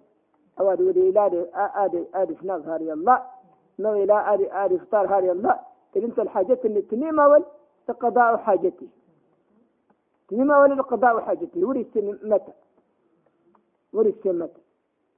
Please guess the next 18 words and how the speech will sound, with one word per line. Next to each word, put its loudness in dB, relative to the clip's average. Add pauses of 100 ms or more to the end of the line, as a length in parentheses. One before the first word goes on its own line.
(220)
والراجح. 2 (1700)
الراجح 6
رغم 0
المسائل 4
تبدي -6
اللغة. -4 (2500)
أسأل 6
العلماء 8
أن 2 (1500)
لم 4
يرد 6 (1080)
دليل 6 (1120)
لا 6
في 0
السنة 2
ولا 4
في -6
القرآن. -4